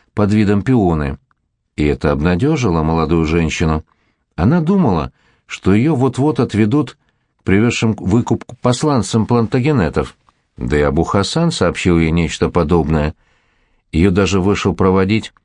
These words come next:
сам Аль-Адиль, и хотя разочарованный эмир держался отчужденно, все же он был учтив и лично подвел к Жанне ее красивую серебристо-бежевую лошадку.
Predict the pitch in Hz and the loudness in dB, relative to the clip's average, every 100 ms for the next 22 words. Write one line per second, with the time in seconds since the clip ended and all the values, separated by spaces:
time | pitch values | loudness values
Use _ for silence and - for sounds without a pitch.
0 | _ - - 104 104 - 104 104 101 123 | _ -10 -2 0 0 0 -2 0 0 0
1 | 160 - - _ _ _ _ _ - 71 | 0 -2 -6 _ _ _ _ _ -4 -2
2 | - 82 107 110 107 - _ 76 87 82 | 0 0 0 0 -2 -8 _ -2 0 0
3 | - 98 101 87 90 95 90 73 82 85 | 0 2 2 2 2 2 0 0 -2 0
4 | 87 - 90 - 117 117 165 196 180 170 | -2 0 -2 -2 -2 0 0 2 0 -2
5 | - _ _ _ _ - - 101 101 101 | -8 _ _ _ _ -14 -2 0 2 2
6 | 101 92 101 98 - 180 170 - _ _ | 0 2 0 -2 -2 -2 -2 -6 _ _
7 | _ 69 73 82 127 - 85 71 78 76 | _ -4 0 0 0 -2 -2 0 0 2
8 | 82 76 76 92 104 104 104 - _ _ | 0 0 0 0 0 0 -2 -8 _ _
9 | _ - 82 87 85 90 - 107 98 82 | _ -2 0 0 0 -2 0 0 2 0
10 | 64 - _ - 80 80 85 - 82 85 | -2 -10 _ -4 0 2 0 0 0 2
11 | 78 78 78 90 98 85 67 - 64 | 0 0 0 0 0 -2 -4 -6 -10